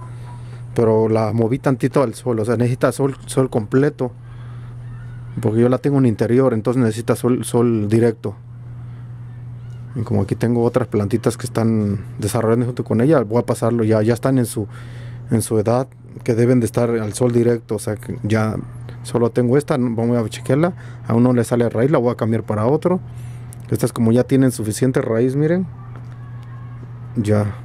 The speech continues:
pero aquí aviento, deposito mis hojas, solo las aviento ahí, esto está un poquito húmedo y perfecto, ahí crecen.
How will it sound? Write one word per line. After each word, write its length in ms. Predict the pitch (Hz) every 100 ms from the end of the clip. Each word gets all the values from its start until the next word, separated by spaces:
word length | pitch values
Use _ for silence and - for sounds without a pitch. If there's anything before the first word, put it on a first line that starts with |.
| -
pero 160 | 113
aquí 180 | 113 120
aviento, 360 | 113 120 123 113
deposito 420 | 104 98 113 127
mis 180 | 110 107
hojas, 220 | 110 120
solo 180 | 120 135
las 180 | 123
aviento 320 | 120 113 131 120
ahí, 220 | 165 214 - - -
esto 160 | 120 -
está 140 | 120
un 40 | 120
poquito 320 | 120 117 127
húmedo 360 | 160 196 226 220 - - - - - - - - - -
y 80 | 98
perfecto, 540 | - 101 - 104 113
ahí 120 | 107
crecen. 480 | 113 110 110 113 110